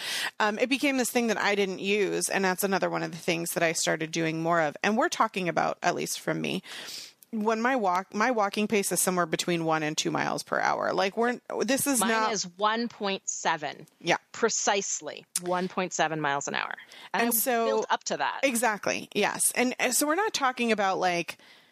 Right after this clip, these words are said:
Speaker 1: this is your, this is your
Speaker 2: Exercise.
Speaker 1: workout
Speaker 2: It's
Speaker 1: for the
Speaker 2: not
Speaker 1: day.
Speaker 2: exercise.
Speaker 1: It's, it's movement, and gentle movement is a wonderful way to keep your body active without adding stress. So, all right,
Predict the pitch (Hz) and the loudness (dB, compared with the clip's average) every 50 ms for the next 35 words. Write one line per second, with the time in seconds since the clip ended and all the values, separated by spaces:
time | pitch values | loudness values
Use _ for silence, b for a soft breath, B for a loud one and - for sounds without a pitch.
0 | B B B B B _ 190 208 226 214 - 226 220 214 - 202 202 196 196 190 | B B B B B _ -2 0 0 2 2 0 0 0 0 2 2 2 2 2
1 | 185 180 180 180 175 175 170 175 185 - _ _ - - - - - - - 269 | 2 2 2 2 2 2 2 0 -2 -4 _ _ -20 -14 -2 0 2 2 2 2
2 | 233 226 226 285 320 214 196 233 254 269 - 220 190 185 185 185 185 214 202 185 | 2 2 2 2 0 0 0 0 0 0 0 2 2 2 0 0 0 2 2 2
3 | 185 - 185 170 165 175 165 180 170 - 151 143 139 131 139 180 285 262 - - | 2 2 2 2 2 2 0 -2 -4 -6 -4 -4 -4 -4 -2 0 0 0 0 -2
4 | - _ - 254 233 - 208 220 233 262 269 208 - 135 - - - 226 226 - | -2 _ 0 0 2 2 2 2 2 2 0 0 -2 -2 0 0 0 2 2 2
5 | 233 226 254 269 277 269 247 214 185 170 165 - 170 165 160 - - - 202 180 | 0 0 0 0 0 0 2 2 0 -2 -2 0 0 0 0 0 -2 -2 0 2
6 | 196 190 190 180 185 226 247 262 254 254 - 220 196 185 165 170 160 160 165 160 | 2 0 0 0 0 0 2 2 2 0 2 2 2 2 2 2 2 2 0 0
7 | - - 170 - - 196 180 - 185 180 170 - 156 156 156 165 156 156 - - | -2 -4 -4 -2 0 -2 0 0 0 0 2 2 2 0 0 0 -2 -4 -2 -2
8 | - 175 170 165 - - 180 170 - 170 165 - - - - - - - - - | 0 0 0 0 0 0 -2 0 0 -2 -2 0 0 0 0 0 -2 -4 -4 -2
9 | 127 - - 78 - 190 185 - - - - - - - - - - - - - | -2 -2 -2 -6 -6 -4 -4 -2 -2 -2 -2 -2 -2 -2 -2 -2 -2 -4 -6 -10
10 | _ _ _ - - - - 143 - _ B B B B B B B B B _ | _ _ _ -10 -2 0 0 0 0 _ B B B B B B B B B _
11 | - 247 226 185 165 - | -2 0 0 0 -2 -2